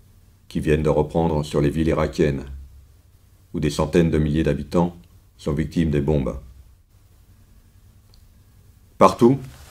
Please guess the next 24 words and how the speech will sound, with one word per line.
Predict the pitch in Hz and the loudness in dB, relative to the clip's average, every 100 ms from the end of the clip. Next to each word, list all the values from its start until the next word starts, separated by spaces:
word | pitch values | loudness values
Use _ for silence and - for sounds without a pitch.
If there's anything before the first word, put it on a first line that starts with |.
| - - - | -20 -20 -4
dans | 85 | 0
le | 85 | 4
monde | 98 95 | 6 4
entier, | 87 - 107 113 113 - - - - - - - - - - | 2 2 2 2 -4 -16 -20 -20 -20 -20 -20 -20 -20 -4 0
la | |
politique | 73 90 90 - 110 - - - - | 4 4 4 2 -2 -4 -16 -18 -4
de | 78 | -4
Trump, | - 104 113 113 - - - - _ _ - - - - _ - - | 2 2 2 -2 -12 -20 -20 -20 _ _ -20 -20 -20 -20 _ -20 -12
c'est-à-dire | 76 76 78 90 | -6 -2 2 4
du | 85 | 4
représentant | 71 82 78 76 90 90 | 2 0 0 0 0 2
de | 76 | 0
l'impérialisme | 71 - 73 - | -2 -2 -2 -2
américain, | 73 71 69 - 101 104 - - - - - - - - - - | -4 -2 -4 -2 -4 -4 -12 -20 -20 -20 -20 -20 -20 -20 -20 -18
crée | - 101 | 2 6
le | 90 85 | 6 6
chaos, | 95 80 71 - - - | 4 4 2 -6 -18 -6
le | 76 | -2
désordre. | 82 71 69 62 - - - - - - - - - - - - | 0 0 -2 -4 -10 -18 -20 -20 -20 -20 -20 -20 -20 -20 -20 -2
Mais | 85 95 | 4 6
nous, | 101 | 6
les | 85 | 6
travailleurs | 85 80 76 | 4 2 2
français, | - 76 - 64 | -2 -4 -2 -4